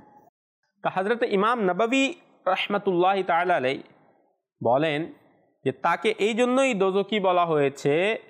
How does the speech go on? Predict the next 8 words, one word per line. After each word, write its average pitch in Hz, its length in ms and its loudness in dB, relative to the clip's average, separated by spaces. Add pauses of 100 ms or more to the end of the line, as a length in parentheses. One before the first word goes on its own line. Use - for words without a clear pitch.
(300)
যে 147 220 -2
আত্মহত্যা 202 720 0
করা 165 580 0 (140)
গুনাহ 165 500 -2 (600)
এবং 165 320 0
সে 185 260 -2
ব্যক্তি 170 460 -2
দোজখে 175 880 0